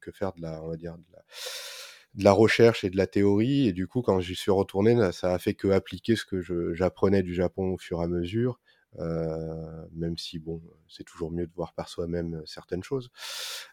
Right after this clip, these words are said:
Heu, voilà, donc, heu, au-delà, en deux mille huit, je suis allé, heu, sur, heu, des voyages plus, on va dire, heu, personnels et sur les prochains voyages, ça va être, heu, personnel et professionnel,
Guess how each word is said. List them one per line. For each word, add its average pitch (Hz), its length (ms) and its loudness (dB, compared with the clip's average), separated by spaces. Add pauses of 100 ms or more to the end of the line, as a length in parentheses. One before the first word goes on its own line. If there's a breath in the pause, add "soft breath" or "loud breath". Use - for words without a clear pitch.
Heu, 82 540 0
voilà, 82 320 0
donc, 82 360 -8
heu, 82 420 -2
au-delà, 104 480 4
en 95 100 2
deux 92 140 0
mille 92 200 -2
huit, 98 320 -6
je 82 80 -14
suis - 200 -8
allé, 85 340 -2
heu, 78 140 -6
sur, 82 360 -10
heu, 80 80 -6
des 80 140 -8
voyages 85 360 -2
plus, - 160 -16 (120)
on 87 120 -8
va 80 80 -6
dire, 82 140 -8 (200)
heu, 85 220 -14 (380)
personnels 98 640 2
et 85 160 -2
sur 82 180 -6
les 82 100 -4
prochains 87 840 -2
voyages, 87 460 2
ça 82 80 -8
va 82 180 -4
être, 85 280 -4
heu, 78 200 -6
personnel 87 460 -4
et 82 80 -4
professionnel, 87 760 -6